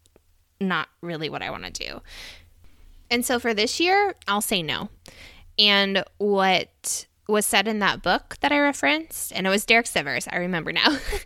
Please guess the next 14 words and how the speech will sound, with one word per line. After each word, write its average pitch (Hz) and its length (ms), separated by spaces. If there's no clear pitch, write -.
What 247 280
he 277 240
said 214 320
was 180 420
that 175 360
if 208 120
it's 190 220
not 190 340
a 277 40
heck 339 340
yes, 180 560
it's 185 160
a 170 60
no. 101 260